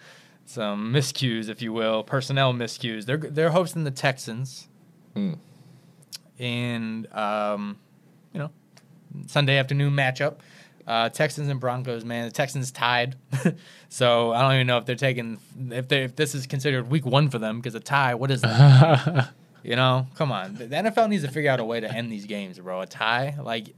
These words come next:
Speaker 1: you've done it, I haven't. I couldn't be, imagine getting dressed up just to be like, the same, the same outcome was the same thing that happened
Speaker 2: That's,
Speaker 1: when we started
Speaker 2: oh, they
Speaker 1: this
Speaker 2: need
Speaker 1: game.
Speaker 2: to change that rule.
Speaker 1: They
Speaker 2: Like,
Speaker 1: should,
Speaker 2: what?
Speaker 1: bro.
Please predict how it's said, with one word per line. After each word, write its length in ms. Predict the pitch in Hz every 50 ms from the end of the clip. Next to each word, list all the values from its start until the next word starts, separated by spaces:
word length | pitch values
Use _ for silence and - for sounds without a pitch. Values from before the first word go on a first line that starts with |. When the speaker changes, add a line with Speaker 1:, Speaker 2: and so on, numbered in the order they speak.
| - - _ _ _ _ _ _ -
Speaker 1:
you've 240 | 110 139 190 196 156
done 200 | 156 147 135 135
it, 80 | 131
I 160 | 123 147 147 131
haven't. 260 | 135 123 117 110 113 117
I 60 | 151 160
couldn't 260 | - 196 175 165 143
be, 120 | 135 143
imagine 420 | 135 127 131 131 127 120 117 113 110
getting 180 | 120 113 110
dressed 340 | 104 117 123 123 123 127 135
up 140 | 120 107 -
just 200 | 120 120 - -
to 40 | 110
be 120 | 107 117
like, 320 | 110 107 107 101 - - _ _ _ - _ - - _ _ _
the 80 | - 110
same, 340 | - - 165 170 175 170 180 156 143
the 120 | 151 139
same 180 | 131 175 185 175 -
outcome 440 | 143 143 147 135 - 135 127 127 127
was 120 | 123 113
the 100 | 107 107
same 240 | - 147 143 139 135
thing 200 | 127 139 135 135
that 100 | 127 120
happened 180 | 123 127 135 175
Speaker 2:
That's, 180 | 175 180 - -
Speaker 1:
when 60 | 117
we 40 | 117
started 160 | 120 117 113
Speaker 2:
oh, 40 | 113 107
they 140 | 98 113 127
Speaker 1:
this 100 | 156 170
Speaker 2:
need 140 | 180 165
Speaker 1:
game. 100 | 135 117
Speaker 2:
to 100 | 95 -
change 340 | - 120 117 120 117 107 85
that 200 | 104 98 90 87
rule. 420 | 85 92 98 98 87 73 69 - - - -
Speaker 1:
They 120 | - 113 -
Speaker 2:
Like, 80 | - 151 147
Speaker 1:
should, 180 | - - - -
Speaker 2:
what? 220 | 110 123 123 110
Speaker 1:
bro. 240 | 117 135 156 170